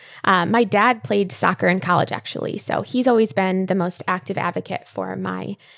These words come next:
involvement in sports and physical activity from a young age. Um, in junior high, I played soccer, but I also spent a year swimming competitively, which was a little random, but definitely paid dividends.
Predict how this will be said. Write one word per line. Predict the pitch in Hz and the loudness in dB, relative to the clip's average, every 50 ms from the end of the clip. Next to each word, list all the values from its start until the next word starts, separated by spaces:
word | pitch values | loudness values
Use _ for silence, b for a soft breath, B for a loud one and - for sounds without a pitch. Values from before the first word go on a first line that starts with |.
| b b b | b b b
involvement | 226 208 196 196 190 202 185 180 185 226 247 - | 0 0 0 0 2 2 2 2 4 2 2 0
in | - 269 262 | 0 -4 -6
sports | - - - - 208 220 - - - - | -8 -6 -4 -2 -2 -2 -2 -4 -6 -6
and | 202 - | -6 -4
physical | - 214 202 220 - - 214 | -4 -4 -6 -4 -4 -4 -4
activity | - - - - 208 202 208 202 202 | -6 -6 -8 -8 -6 -4 -4 -4 -4
from | 202 - 202 196 190 | -4 -2 -2 0 0
a | |
young | 185 180 180 175 170 - | 0 0 -2 -2 -2 -2
age. | - - 175 185 226 - - - - b b b b b b b b b b | -4 -4 -4 -4 -6 -8 -10 -14 -16 b b b b b b b b b b
Um, | - 202 190 180 180 180 180 185 - _ - | 2 4 4 4 4 2 -2 -6 -8 _ 2
in | 247 240 220 208 190 | 4 4 4 4 4
junior | - 214 208 202 165 170 | 4 4 4 4 4 4
high, | 165 - - 226 220 220 220 226 247 262 294 320 - - | 2 2 2 4 4 4 4 4 4 4 4 4 2 2
I | - 214 214 202 202 202 202 202 202 196 - - | 0 2 2 4 4 4 4 6 4 2 2 0
played | - 202 196 185 - | 0 0 0 0 0
soccer, | - - 208 202 - - 285 320 349 359 370 | -2 -2 -2 -2 0 0 2 2 4 2 2
but | 320 233 208 202 | 4 4 4 4
I | 208 208 | 4 4
also | - 202 202 - - 214 | 4 2 2 0 -2 -4
spent | - - - 202 196 196 196 - - | -6 -4 -4 -2 -2 -2 -4 -6 -6
a | - 202 | -4 -4
year | 180 190 196 208 208 | -2 -2 -4 -4 -6
swimming | 202 - - - 208 202 214 226 226 233 220 | -6 -6 -4 0 2 2 4 4 4 2 2
competitively, | - 240 226 - 220 214 - 214 208 208 202 - 202 214 254 294 | 2 2 2 2 0 -2 -2 -2 -4 -4 -4 -4 -4 -4 -2 -2
which | 254 220 - - - - B B B B B B B - | -2 -4 -4 -6 -8 -14 B B B B B B B 2
was | 208 190 190 190 190 - - | 4 4 4 4 2 2 0
a | 208 | 2
little | 208 208 214 214 202 | 2 2 2 2 2
random, | 196 190 196 196 214 208 208 208 202 | 2 2 4 4 4 4 4 4 4
but | 196 190 - - - - - | 6 6 4 4 2 0 -2
definitely | 202 226 233 247 - 339 359 330 311 294 269 | 0 0 0 2 2 0 2 2 2 0 0
paid | - - 240 233 220 - | 2 2 2 2 2 2
dividends. | 208 196 202 214 190 180 185 208 233 247 - - - | 0 2 2 2 4 4 4 4 4 2 0 -4 -10